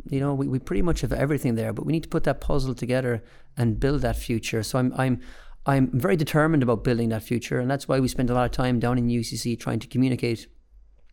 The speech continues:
our research and ideas, not just to politicians and to the industry,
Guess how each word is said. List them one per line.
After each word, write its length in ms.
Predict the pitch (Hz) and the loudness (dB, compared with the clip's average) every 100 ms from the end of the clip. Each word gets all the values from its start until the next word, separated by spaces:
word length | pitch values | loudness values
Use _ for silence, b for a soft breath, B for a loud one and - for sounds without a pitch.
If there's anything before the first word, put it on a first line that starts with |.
| - - | -18 -6
our 160 | 127 117 | -2 2
research 460 | 120 147 - 143 | 4 4 0 -2
and 80 | - | 0
ideas, 400 | 117 107 117 117 | 0 2 2 0
not 180 | 269 220 | -2 0
just 160 | 156 - | 0 -2
to 60 | |
politicians 640 | - 117 117 - - 127 113 | 0 0 2 4 6 4 4
and 120 | 113 | 0
to 80 | - | 0
the 80 | 113 | 0
industry, 420 | 175 156 123 110 | 0 0 -2 -2